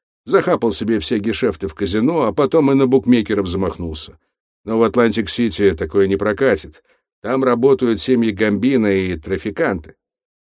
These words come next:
Санта выдал Бруно часть Флориды в обмен на часть Атлантик-Сити. Наша семья тоже там работает, кстати. В таких случаях принято делиться, понимаешь? Не только с чужими, Донни.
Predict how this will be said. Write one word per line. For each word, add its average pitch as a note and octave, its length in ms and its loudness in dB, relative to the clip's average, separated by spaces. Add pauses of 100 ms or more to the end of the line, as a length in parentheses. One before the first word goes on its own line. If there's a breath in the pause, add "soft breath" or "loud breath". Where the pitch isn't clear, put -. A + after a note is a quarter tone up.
(140)
Санта A#2 580 2
выдал A2+ 340 2
Бруно G#2+ 440 2
часть G#2+ 380 -2
Флориды G#2 580 0
в F2 60 -4
обмен G2 360 -4
на F#2+ 140 -4
часть G#2 320 -4
Атлантик-Сити. G2 800 -4 (440)
Наша A2 280 -4
семья A#2 360 2
тоже C3+ 280 2
там G#2+ 180 0
работает, D#2 440 -4
кстати. - 420 -18 (460)
В - 40 -6
таких C#3+ 340 -2
случаях C3 420 -2
принято A#2+ 380 -2
делиться, A2+ 520 0
понимаешь? F2+ 560 -10 (720)
Не G#2 120 -6
только D#3 380 4
с - 40 -2
чужими, F#2+ 500 -2
Донни. D#2+ 400 -6